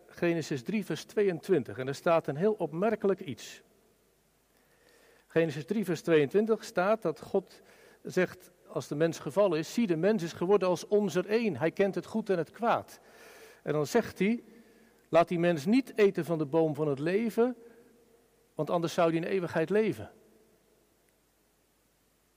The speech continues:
Dus, u hoort het goed, "Laat de mens niet eten van die boom van het leven, want anders zou die leven tot een eeuwigheid." Maar ja, daar zijn we toch juist mee bezig als kerk,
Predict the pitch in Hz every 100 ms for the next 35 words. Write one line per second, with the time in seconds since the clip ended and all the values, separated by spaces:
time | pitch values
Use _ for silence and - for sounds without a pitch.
0 | _ _ _ _ _ _ _ _ _ 143
1 | 190 - 151 170 156 - 220 - 170 175
2 | 170 185 180 233 277 - 196 175 160 131
3 | 147 139 160 156 143 147 143 139 139 135
4 | 135 190 190 190 180 - 175 180 175 190
5 | 180 190 185 202 247 190 - 127 101 -
6 | _ - - _ _ _ _ _ _ _
7 | _ _ _ 104 113 104 - _ - 117
8 | 120 113 117 117 117 - 113 185 151 123
9 | - 113 101 -